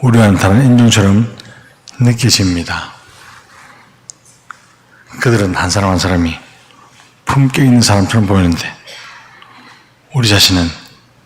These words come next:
촌스러워서 얼굴이 붉어지곤 합니다. 사랑하는 성도 여러분, 그러나 성도들은 장차요,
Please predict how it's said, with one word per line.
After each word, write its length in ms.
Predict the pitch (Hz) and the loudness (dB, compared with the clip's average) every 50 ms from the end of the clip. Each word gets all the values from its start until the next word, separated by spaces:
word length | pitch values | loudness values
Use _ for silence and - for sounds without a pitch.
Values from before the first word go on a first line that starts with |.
| _ _ _ _ _ _ _ _ _ _ _ _ - | _ _ _ _ _ _ _ _ _ _ _ _ -4
촌스러워서 720 | - - 120 117 107 - 123 107 98 90 82 - - - - - - - - _ _ _ _ _ _ _ _ _ _ _ _ _ _ _ _ _ - - - | -2 0 2 2 2 2 2 0 0 0 -2 -4 -4 -6 -10 -16 -20 -20 -20 _ _ _ _ _ _ _ _ _ _ _ _ _ _ _ _ _ -10 -4 -2
얼굴이 400 | 120 117 110 104 104 104 98 - | 0 0 0 0 0 0 -2 0
붉어지곤 500 | - 127 123 117 107 - 101 95 92 76 | 0 2 2 2 2 0 0 -2 -4 -4
합니다. 540 | 78 80 82 82 78 76 - - - - - - - - _ _ _ _ _ _ _ _ _ _ _ - - _ _ _ _ _ _ _ _ _ _ _ _ _ _ _ _ _ _ _ _ _ _ _ _ _ _ _ _ _ _ _ - - - - - - - - _ _ _ - - _ _ _ _ _ _ | -4 -6 -8 -8 -10 -12 -12 -12 -12 -14 -14 -18 -20 -20 _ _ _ _ _ _ _ _ _ _ _ -20 -20 _ _ _ _ _ _ _ _ _ _ _ _ _ _ _ _ _ _ _ _ _ _ _ _ _ _ _ _ _ _ _ -20 -20 -20 -20 -20 -20 -20 -20 _ _ _ -20 -20 _ _ _ _ _ _
사랑하는 400 | - - - 110 101 95 95 92 | -8 -6 -4 -2 -2 0 0 0
성도 240 | - - 113 104 101 101 | 0 0 0 0 0 0
여러분, 240 | 95 87 87 85 - | 0 -2 -4 -4 -4
그러나 540 | - 113 104 95 95 90 85 82 - - - - - _ _ _ _ _ - - - - - _ _ _ _ _ _ _ _ - - | -2 0 0 0 0 0 -2 -4 -8 -12 -18 -20 -20 _ _ _ _ _ -20 -20 -20 -20 -20 _ _ _ _ _ _ _ _ -16 -8
성도들은 720 | - - - - 127 123 117 113 110 104 92 92 90 82 | -4 -2 0 2 2 2 4 4 2 2 0 0 -2 -2
장차요, 600 | - 92 90 90 - - 90 90 92 92 98 | -4 -4 -4 -4 -4 -4 -2 -2 -2 -4 -4